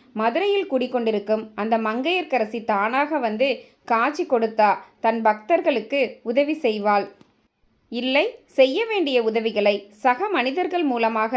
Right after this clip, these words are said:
அல்லவா செய்வாள்? இப்போதும் அப்படித்தான் செய்தாள் போலும். திருமண சேவை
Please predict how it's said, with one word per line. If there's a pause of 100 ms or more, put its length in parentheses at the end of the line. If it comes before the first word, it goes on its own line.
அல்லவா
செய்வாள்? (320)
இப்போதும்
அப்படித்தான்
செய்தாள்
போலும். (920)
திருமண
சேவை